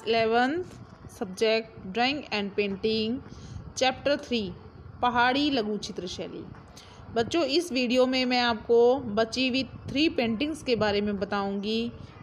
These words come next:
ठीक है। चलिए start कर देते हैं। हमारी जो next painting थी वो थी नंद,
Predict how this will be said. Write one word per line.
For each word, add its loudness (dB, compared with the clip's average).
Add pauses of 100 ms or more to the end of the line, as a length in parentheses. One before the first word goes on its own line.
ठीक -6
है। 2 (540)
चलिए 2
start 0
कर 0
देते 2
हैं। 2 (360)
हमारी 2
जो 2
next -2
painting -2
थी 2 (360)
वो 4
थी 2
नंद, 2